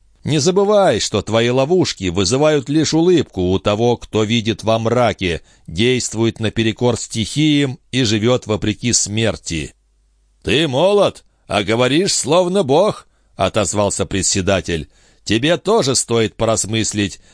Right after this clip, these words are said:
ведь дерзость ошеломляет лишь людей нерешительных или невежественных».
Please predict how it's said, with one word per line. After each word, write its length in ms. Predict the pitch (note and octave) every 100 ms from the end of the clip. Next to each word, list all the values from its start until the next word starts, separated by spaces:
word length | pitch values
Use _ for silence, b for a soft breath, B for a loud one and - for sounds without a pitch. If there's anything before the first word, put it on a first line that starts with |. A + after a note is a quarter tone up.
| b
ведь 240 | C3 C#3
дерзость 580 | F#2+ B2+ D#3 A2+ C#3+ -
ошеломляет 800 | D3+ - C#3+ D3+ C#3+ D#3 D3+ C#3+
лишь 300 | A#2 D3+ -
людей 360 | C#3 B2+ D3 C#3+
нерешительных 920 | C#3 C#3 C3+ D#3 D#3+ D3 C#3+ D3 -
или 280 | A#2+ C3 C#3+
невежественных». 1120 | C#3+ C#3 F#3+ D#3 G#2 - F#2 F#2 F2 -